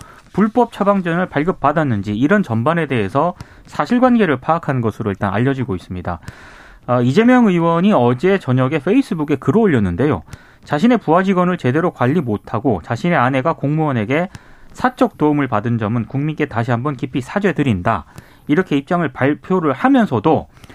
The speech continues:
하지만 법인카드를 쓰거나 부당 사용을 알면서 용인을 한 것도 아닌데, 평생 한번 있을까 말까한 고통을 겪는 아내에게 남편으로서 한없이 미안할 뿐이다, 이렇게 얘기를 했습니다.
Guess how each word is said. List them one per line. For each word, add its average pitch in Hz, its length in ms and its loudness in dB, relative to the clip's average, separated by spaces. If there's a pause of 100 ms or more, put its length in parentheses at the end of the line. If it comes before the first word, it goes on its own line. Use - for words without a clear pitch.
(280)
하지만 202 480 2
법인카드를 208 840 0
쓰거나 143 600 -2 (500)
부당 208 340 2
사용을 185 440 0
알면서 160 540 0
용인을 160 380 2
한 202 200 0
것도 202 240 0
아닌데, 113 540 0 (400)
평생 220 360 2
한번 202 300 2
있을까 190 460 0
말까한 135 520 0
고통을 160 400 -2
겪는 131 280 0
아내에게 117 580 0
남편으로서 117 720 -4
한없이 113 340 -4
미안할 127 380 0
뿐이다, 127 260 -4
이렇게 127 280 -2
얘기를 95 220 -2
했습니다. 87 460 -6